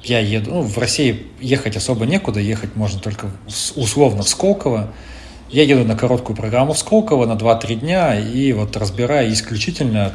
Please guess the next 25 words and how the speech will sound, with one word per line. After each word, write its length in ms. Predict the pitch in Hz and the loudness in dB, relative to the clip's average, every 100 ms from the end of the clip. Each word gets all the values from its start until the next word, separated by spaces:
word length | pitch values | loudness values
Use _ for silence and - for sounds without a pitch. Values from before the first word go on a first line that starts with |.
| - | 2
точечно 460 | 151 147 - 107 95 | 2 2 -4 -4 0
важный 300 | 117 101 92 | 2 0 -4
для 140 | 92 | -4
меня 280 | 98 120 120 | -2 0 0
вопрос, 420 | 98 - 117 117 | -2 -4 -4 -2
связанный 420 | - 104 101 95 | -4 -4 -4 -6
там 160 | 90 90 | -8 -6
с 140 | - | -6
H 200 | 101 90 | -6 -8
R. 100 | 85 - - - - - - - - - - - - - | -10 -14 -20 -20 -20 -20 -20 -18 -16 -16 -18 -20 -20 -8
А, 600 | 110 98 98 95 98 95 - 131 117 110 | 0 4 6 4 0 -4 -12 -12 -8 2
были 240 | 147 190 | 6 8
у 120 | 147 | 8
меня 240 | 123 127 139 | 6 6 4
вопросы 920 | 113 - 160 - 131 120 113 107 110 | 4 2 2 2 2 2 2 -2 -6
к 440 | - 113 110 107 104 | -4 -2 0 0 0
моим 240 | 120 123 | 0 -2
компетенциям 720 | - 101 101 143 147 117 98 | -2 -6 -2 -2 -2 -2 -2
по 220 | 90 120 | -4 -4
финансовой 480 | 107 104 110 107 98 | -2 -2 -2 -2 -4
отчетности. 480 | 95 98 - - - - - - - - - - - - - - | -6 -8 -8 -10 -10 -18 -20 -20 -20 -20 -20 -20 -20 -20 -20 -6
Я 180 | 107 120 | -2 0
отучился 500 | 107 - 139 - 104 | 0 0 0 0 0
на 280 | 101 101 | 0 0
Финдира. 560 | 92 - 107 98 92 | -2 -4 -4 -4 -6